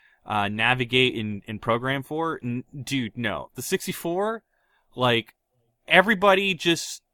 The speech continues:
like, relied on the Nintendo name, and what did they do? They slapped some fog. Fuck it.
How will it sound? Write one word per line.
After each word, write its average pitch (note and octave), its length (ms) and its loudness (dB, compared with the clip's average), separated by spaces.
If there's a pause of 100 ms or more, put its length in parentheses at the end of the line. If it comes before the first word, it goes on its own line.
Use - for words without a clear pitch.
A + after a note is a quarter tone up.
like, B2+ 240 2
relied C3 420 4
on D#3 140 0
the C#3 60 0
Nintendo C#3+ 380 -2
name, D3 300 0
and A2 380 -2
what B2 240 0
did D#3 100 -2
they D#3 120 0
do? E3 200 -2
They B2+ 140 0
slapped - 400 2
some B2+ 140 -8
fog. E2+ 400 2 (100)
Fuck C#3+ 260 2
it. F#2 140 -4